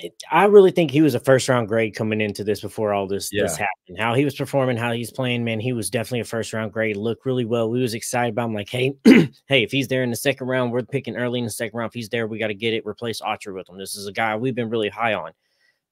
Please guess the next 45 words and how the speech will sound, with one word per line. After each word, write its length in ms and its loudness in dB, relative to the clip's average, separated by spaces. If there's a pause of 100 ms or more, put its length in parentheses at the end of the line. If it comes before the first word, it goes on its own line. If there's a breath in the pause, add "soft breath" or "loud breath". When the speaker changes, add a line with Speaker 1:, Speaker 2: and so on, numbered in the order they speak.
(120)
Speaker 1:
But 140 2
now 220 2
with 140 0
these 200 2
coming 300 -2
out, 200 -4
with 180 -6
the, 180 -6 (180)
the, 220 -4
the 140 -2
incident 440 0
happening 480 -4
and 160 -4
then 160 -4
all 160 -4
these 220 -6
rumors 420 -4
or 180 -4
his 160 -4
personality 800 -2
and 140 -6
conduct 520 -4
that's 200 -6
come 220 -6
into 140 -4
question, 580 -2 (440 soft breath)
it's 200 -2
like, 200 0
man, 220 0
this, 200 -2
this 200 -4
guy 140 0
might 240 0
be 100 -2
a 40 -2
third 240 0
or 60 -2
fourth 320 -4
rounder. 380 -2
You 180 -4
can't 320 -2
really, 600 0 (520)
you 260 -2
really 280 2
can't 400 -2